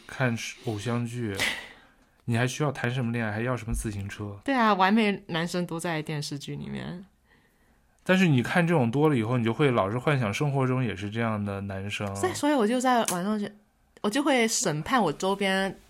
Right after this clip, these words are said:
Speaker 2: 朋友的。
Speaker 1: 那你看我们都还不都翻着白眼儿啊？
Speaker 2: 也没有啊，也还好啊，也没有啊，反正也不是我男朋友，我也不会翻白眼，我不会 judge 我，我只会心里想说，“嗯，这不是我要的爱情”这样子。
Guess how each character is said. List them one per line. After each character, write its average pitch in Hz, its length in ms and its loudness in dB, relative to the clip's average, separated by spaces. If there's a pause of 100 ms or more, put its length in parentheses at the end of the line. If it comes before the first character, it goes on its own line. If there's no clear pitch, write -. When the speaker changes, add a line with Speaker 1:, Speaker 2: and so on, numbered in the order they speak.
(200)
Speaker 2:
朋 170 140 0
友 170 100 2
的。 151 140 2
Speaker 1:
那 196 100 10
你 151 80 6
看 196 200 6
我 139 120 6
们 120 160 4
都 170 160 6
还 143 200 2
不 156 100 0
都 170 100 6
翻 175 180 4
着 165 80 2
白 135 180 4
眼 135 100 4
儿 101 200 0
啊？ 104 400 -2
Speaker 2:
也 240 140 0
没 262 200 2
有 370 140 6
啊， 320 300 0 (2750)
也 226 140 -2
还 262 180 4
好 262 220 0
啊， 208 160 0
也 196 140 0
没 180 140 -4
有 208 140 0
啊， 180 380 -6 (180)
反 185 140 -4
正 254 80 2
也 214 120 2
不 170 120 -8
是 214 120 -4
我 190 200 0
男 175 200 2
朋 170 120 0
友， 160 120 2
我 175 140 2
也 156 80 0
不 180 120 -8
会 240 140 4
翻 151 200 0
白 139 160 -2
眼， 143 120 -4
我 139 60 -6
不 143 60 -6
会 160 100 -2
judge 165 360 -4
我， 131 220 -8
我 175 100 -2
只 170 100 -6
会 160 120 -2
心 175 260 -6
里 151 100 -6
想 147 140 -8
说 - 160 -16
，“嗯， 240 180 -4
这 175 120 -6
不 147 100 -8
是 147 140 -6
我 127 120 -6
要 131 180 0
的 - 60 -6
爱 123 140 -4
情” - 300 -6
这 - 60 -14
样 - 140 -14
子。 - 140 -20